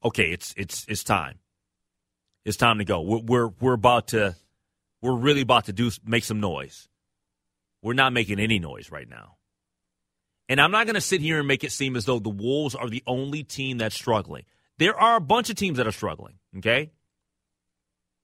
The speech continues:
Trust me. I, I, I get it. There are a bunch. You look at the Philadelphia seventy-sixers,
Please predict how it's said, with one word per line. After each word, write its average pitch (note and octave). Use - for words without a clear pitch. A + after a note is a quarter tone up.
Trust -
me. -
I, D3+
I, C#3+
I C#3+
get D3
it. A#2
There C3+
are D3
a -
bunch. D3
You D3+
look F3+
at D3
the D3+
Philadelphia E3+
seventy-sixers, E3+